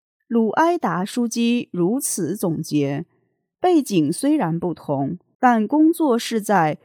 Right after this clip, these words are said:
非划一的和谐中完成的。记者也询问，是否触及平信徒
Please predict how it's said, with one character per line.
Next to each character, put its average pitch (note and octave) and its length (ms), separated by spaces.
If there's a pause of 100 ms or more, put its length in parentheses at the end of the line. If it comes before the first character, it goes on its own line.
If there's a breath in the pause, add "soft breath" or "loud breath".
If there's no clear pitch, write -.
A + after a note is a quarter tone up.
(140 soft breath)
非 D4 400
划 C4+ 240
一 C#4 200
的 A3+ 160
和 E3 300
谐 G3 300
中 B3 360
完 E3+ 280
成 D#3+ 280
的。 - 340 (760)
记 A#3+ 180
者 E3+ 220
也 D#3+ 180
询 C#3+ 380
问， E3+ 320 (420)
是 E4 300
否 E3+ 320
触 A3 260
及 E3 360
平 E3+ 320
信 C4 340
徒 D3+ 460